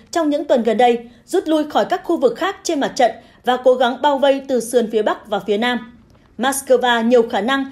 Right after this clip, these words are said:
muốn cắt đứt nguồn tiếp tế của Ukraine. Chuyên gia quân sự Oleksiy Hetman của Ukraine nói rằng Nga không lên kế hoạch tấn công trực diện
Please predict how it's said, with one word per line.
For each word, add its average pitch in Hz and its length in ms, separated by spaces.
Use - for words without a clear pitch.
muốn 254 180
cắt 359 180
đứt 381 220
nguồn 233 220
tiếp 349 180
tế 240 200
của 240 200
Ukraine. 233 560
Chuyên 330 180
gia 302 160
quân 294 200
sự 285 300
Oleksiy 262 420
Hetman 240 440
của 196 140
Ukraine 233 520
nói 196 180
rằng 226 240
Nga 302 180
không 311 200
lên 294 200
kế 233 80
hoạch 277 260
tấn 240 180
công 285 240
trực 208 140
diện 226 260